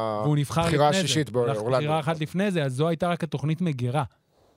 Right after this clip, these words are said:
Speaker 1: זו לא הייתה המטרה הראשונה של וושינגטון.
Speaker 2: לא יודע אם ראיתם את הדיווחים, אבל
Speaker 1: גם הם
Speaker 2: האימון
Speaker 1: ניסו לעלות
Speaker 2: היחיד,
Speaker 1: למעלה.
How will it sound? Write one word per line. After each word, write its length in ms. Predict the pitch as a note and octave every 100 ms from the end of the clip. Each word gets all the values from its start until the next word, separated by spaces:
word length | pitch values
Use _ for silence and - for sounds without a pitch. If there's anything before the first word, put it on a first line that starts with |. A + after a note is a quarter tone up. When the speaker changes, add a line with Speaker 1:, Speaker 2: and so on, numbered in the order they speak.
| -
Speaker 1:
זו 80 | A#2+
לא 100 | E3+
הייתה 260 | G3 F#3+
המטרה 400 | E3+ D#3 D3 C3+
הראשונה 400 | D3 C#3 C3+ C#3+
של 140 | C3+ B2+
וושינגטון. 480 | C#3 C#3 A#2+ A2 F#2+
Speaker 2:
לא 40 | C#3
יודע 120 | D3+
אם 80 | D3+
ראיתם 180 | D3+
את 60 | C#3+
הדיווחים, 440 | C3 B2+ B2+ F#3+
אבל 80 | C3
Speaker 1:
גם 120 | D3+
הם 60 | B2
Speaker 2:
האימון 360 | C#3 D3+ F3+ G3
Speaker 1:
ניסו 120 | F#3
לעלות 200 | E3 F#3
Speaker 2:
היחיד, 160 | G#3+ E3+
Speaker 1:
למעלה. 360 | D#3 A3 F3